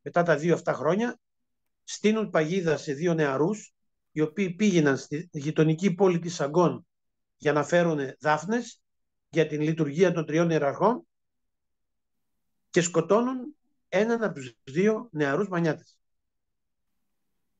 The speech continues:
Αυτό προκαλεί μεγάλη αντίδραση. Οι μανιάτες κλείνονται στον εαυτό τους.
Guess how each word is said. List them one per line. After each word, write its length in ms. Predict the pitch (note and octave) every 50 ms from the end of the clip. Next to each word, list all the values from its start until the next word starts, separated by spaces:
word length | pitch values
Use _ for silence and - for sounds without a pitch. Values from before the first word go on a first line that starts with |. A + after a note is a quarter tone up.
| _ _ _ _ _ _ _ _ _ _ _ _ _ _ _ _ _
Αυτό 400 | - - D3+ C#3+ - - G3 E3+
προκαλεί 420 | E3+ F3 D#3+ - D3+ D3+ D#3+ D#3+ C#3
μεγάλη 320 | C#3+ C#3 C#3+ D#3 D3+ D3
αντίδραση. 560 | C3 B2+ C#3+ F3 G3+ G#3+ G#3 - B3 A#3+ - _ _ _ _ _ _ _ _ _ _ _ _ _ _ _ _ _ _ _ _
Οι 80 | -
μανιάτες 460 | D#3+ D#3 D3+ F3 F3+ F3 D#3+ D#3+ -
κλείνονται 320 | - F3+ F#3 F3+ E3+ D3+ D3+
στον 180 | - D3 C#3
εαυτό 320 | C3+ B2 B2 - - F#3+ G3
τους. 320 | - A3+ - - - -